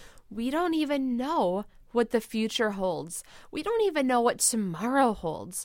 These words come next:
And while that may feel really scary to some people, to me, that just is incredibly freeing. Because if we don't know what tomorrow holds,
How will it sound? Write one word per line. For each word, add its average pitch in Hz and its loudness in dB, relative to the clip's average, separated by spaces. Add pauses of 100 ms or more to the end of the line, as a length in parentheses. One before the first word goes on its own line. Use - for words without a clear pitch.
(460)
And 254 -2
while 240 0
that 330 0
may 214 -2
feel 233 -4
really 202 -2
scary 190 -4
to 185 -2
some 160 -4
people, 262 -2 (300)
to 240 2
me, 202 0 (440)
that 208 0
just 214 0
is 185 -2 (520)
incredibly 233 0
freeing. 175 -6 (500)
Because 247 0
if 240 -4
we 320 -4 (160)
don't 220 0
know 190 2
what 226 0
tomorrow 180 -2
holds, 196 -6